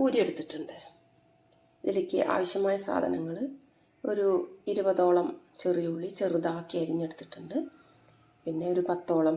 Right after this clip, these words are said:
കാന്താരി മുളകാണ് നെടുകെ കീറി വെച്ചിട്ടുള്ളത്. ഈ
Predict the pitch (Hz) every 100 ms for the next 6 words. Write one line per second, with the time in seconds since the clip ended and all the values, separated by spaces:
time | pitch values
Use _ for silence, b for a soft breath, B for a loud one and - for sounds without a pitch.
0 | 160 156 160 165 170 180 156 160 156 160
1 | 254 208 175 175 175 175 175 170 139 -
2 | - - - - b b b b - 170